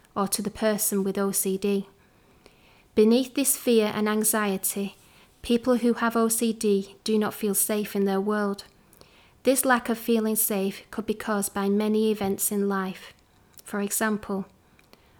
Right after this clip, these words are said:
a sudden change in life, such as the loss of a job or a divorce. A traumatic childhood. Constant stress and pressure in everyday life.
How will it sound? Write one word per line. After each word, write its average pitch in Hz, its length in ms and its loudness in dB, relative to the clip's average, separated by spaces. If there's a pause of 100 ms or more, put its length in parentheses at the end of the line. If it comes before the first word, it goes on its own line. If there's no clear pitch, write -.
a 202 60 -10
sudden 240 360 2
change 240 420 2
in 208 160 2
life, 202 380 -2 (140)
such - 360 -6
as 208 80 -2
the 214 100 -4
loss 220 320 0
of 220 80 -8
a 214 80 -2
job 196 380 -4 (200)
or 202 120 -4
a 208 80 -2
divorce. 208 640 -2 (1400)
A 214 60 -2
traumatic 226 640 0
childhood. 214 640 -4 (1400)
Constant 247 540 0
stress - 600 0 (120)
and 208 180 -2
pressure 226 540 -2
in 196 140 0
everyday 208 460 -2
life. 208 580 -2